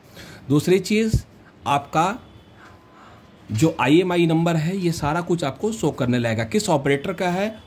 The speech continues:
वो भी आपको शो करने लगेगा, ठीक है। यहाँ पर आप देखेंगे ये टावर आपका है, ये टावर आपका है, ये ध्यान से देखिए, ये जो आपका टावर है, ये कितना आपका, अ, सिग्नल्स का strength, वो आपको कितना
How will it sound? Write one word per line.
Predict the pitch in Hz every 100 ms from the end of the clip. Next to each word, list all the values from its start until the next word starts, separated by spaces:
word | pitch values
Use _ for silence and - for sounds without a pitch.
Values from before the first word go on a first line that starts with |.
| -
वो | 151
भी | 196
आपको | 185 151 202
शो | 202 185
करने | 139 117 113
लगेगा, | 104 98 95 95 - - -
ठीक | - 160
है। | 220 - - - 113
यहाँ | 143 143 226
पर | 202
आप | 160
देखेंगे | 135 131 143 143 185
ये | 147 139
टावर | 123 110 123
आपका | 120 117 131
है, | 123 202 - -
ये | 117
टावर | 113 117 123
आपका | 123 113 -
है, | 131 127
ये | 110
ध्यान | 107 110
से | 107
देखिए, | 113 110 147 - - - - 110
ये | 165 226
जो | 190
आपका | 165 147 143
टावर | 143 139 143 151
है, | 180
ये |
कितना | 170 160 156 156 151 - - -
आपका, | 120 135 - 147 131 - - - -
अ, | 101 98 92 90 87 85 80 - - - -
सिग्नल्स | - 165 170 202 196
का | - 180
strength, | 170 - 139 113 107 - - - - -
वो | 147
आपको | 180 -
कितना | 165 156 151 156